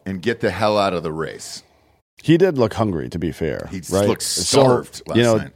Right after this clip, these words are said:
Speaker 2: uh, whatever you can, else you can say about Ramaswamy, he's at least empathetic to that.
Speaker 1: <laughs>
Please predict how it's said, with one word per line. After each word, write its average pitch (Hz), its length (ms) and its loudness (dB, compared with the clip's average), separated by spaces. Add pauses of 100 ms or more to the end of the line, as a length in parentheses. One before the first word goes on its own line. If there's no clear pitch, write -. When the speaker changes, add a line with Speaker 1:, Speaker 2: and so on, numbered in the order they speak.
(280)
Speaker 2:
uh, 95 280 2
whatever 117 300 2
you 107 140 2
can, 92 260 -2
else 95 220 0
you 95 80 -2
can 90 80 -2
say 87 220 0
about 78 260 0
Ramaswamy, 85 600 -2
he's 82 220 -2
at 76 120 -8
least 82 260 -4
empathetic 64 520 -6
to 69 80 -10
that. 55 260 -6 (680)
Speaker 1:
<laughs> - 1120 -14